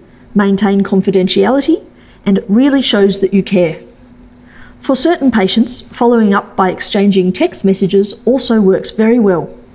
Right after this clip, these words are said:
Have information about referrals for more support. For example, to casa, Blue Knot, D H H S, and see the other links at the end.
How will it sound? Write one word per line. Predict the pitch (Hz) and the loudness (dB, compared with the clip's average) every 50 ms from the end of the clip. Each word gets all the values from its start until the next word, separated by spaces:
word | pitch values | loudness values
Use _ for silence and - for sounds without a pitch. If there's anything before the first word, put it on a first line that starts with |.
| - - - - - - - - _ - - - - | -20 -20 -20 -20 -20 -20 -20 -20 _ -20 -20 -14 -6
Have | - 294 339 339 - - | -2 0 0 0 0 -2
information | 254 254 233 - 226 226 247 285 294 - - 180 175 | -2 -2 0 2 2 2 2 2 0 0 -2 0 0
about | 175 190 196 202 202 - | 0 0 0 0 0 0
referrals | 214 214 - 233 226 247 254 254 262 254 - | -2 -2 0 0 0 2 2 0 0 -2 -2
for | 254 226 202 | 0 2 2
more | 190 185 170 180 | 2 2 2 0
support. | - 196 190 - 262 233 - - - - - - - - - - - - - - - - - | -2 -4 -2 0 0 0 0 -2 -8 -16 -18 -20 -20 -20 -20 -20 -20 -20 -20 -20 -20 -20 -8
For | - 214 208 | -2 0 2
example, | 208 185 175 208 185 185 196 214 277 254 | 2 2 2 0 0 0 0 -2 -4 -4
to | - 196 | -4 -4
casa, | - - 185 214 214 - 269 311 339 - - - - - - - - - | -4 -2 -2 -2 0 0 -2 -2 -4 -6 -14 -20 -20 -20 -20 -20 -10 -2
Blue | - 208 190 190 | 2 2 4 4
Knot, | 185 208 233 - - - - - - - - - - - - - - | 4 2 0 -2 -4 -10 -18 -20 -20 -20 -20 -20 -20 -20 -20 -8 -2
D | 208 208 208 196 | 0 0 2 2
H | 185 185 - - | 0 -2 -4 -6
H | 165 - - - - - | -6 -6 -6 -8 -6 -6
S, | 269 277 - - - - - - - - - - | -6 -4 -4 -4 -6 -6 -8 -14 -20 -20 -14 -6
and | - 190 190 190 | -2 0 0 0
see | - - 269 302 311 277 | 0 0 2 2 2 2
the | 254 247 220 | 2 0 0
other | 208 214 233 | 2 2 2
links | 240 220 208 190 - - - | 2 0 0 -2 -2 -4 -6
at | 185 - - | -4 -2 0
the | 196 202 202 | 2 2 2
end. | 180 156 160 - | 0 0 -4 -10